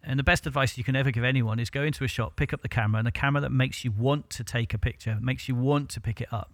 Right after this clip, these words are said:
feels right in your hands. That's, w-, with the fact that most specifications are pretty, unless you, unless you are photographing wildlife or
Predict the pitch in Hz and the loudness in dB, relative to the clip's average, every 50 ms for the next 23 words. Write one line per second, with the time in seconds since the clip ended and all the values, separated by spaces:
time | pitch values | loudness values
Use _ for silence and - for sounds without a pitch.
0 | _ _ _ - - 156 156 151 139 117 - 123 120 123 131 123 117 107 - 120 | _ _ _ 0 2 2 4 4 2 0 0 -4 -4 -2 -2 -2 0 0 0 0
1 | 113 113 110 110 139 131 135 - - - - - - _ _ _ _ - - - | 0 0 0 2 2 2 2 0 -6 -8 -10 -10 -12 _ _ _ _ -20 -20 -20
2 | - - _ - - - - - 165 143 135 - - - 185 - 165 143 143 147 | -20 -20 _ -16 -16 -16 -8 0 0 0 0 4 4 4 6 6 4 4 4 6
3 | 147 139 - - - 139 - - 117 110 - 127 123 117 - 117 107 98 110 - | 4 4 2 2 -2 -2 -2 -2 -8 -6 -4 -2 -2 -2 -4 -6 -6 -6 -6 -4
4 | - - - 135 123 120 113 107 101 - - _ _ 143 139 160 151 - 139 127 | -2 -2 -2 -2 -4 -4 -6 -6 -8 -8 -12 _ _ 0 0 0 2 2 0 -2
5 | 123 - - 139 123 143 147 - - 135 123 120 123 123 123 113 104 - - - | -2 -2 -2 -2 0 0 0 0 0 0 0 2 2 2 2 2 0 -2 -6 -16
6 | - - - - - - - _ _ - - 139 123 120 113 127 113 - - 123 | -20 -20 -20 -20 -20 -20 -20 _ _ 0 2 2 2 4 2 2 0 0 2 0
7 | 117 113 113 110 104 104 - _ _ - 131 127 120 117 117 110 113 104 107 107 | 2 2 2 0 0 -2 -6 _ _ -2 0 2 4 4 2 2 -2 -2 -4 -4
8 | - - - - 135 120 113 110 107 92 | -6 -10 -10 -4 -2 0 2 2 0 0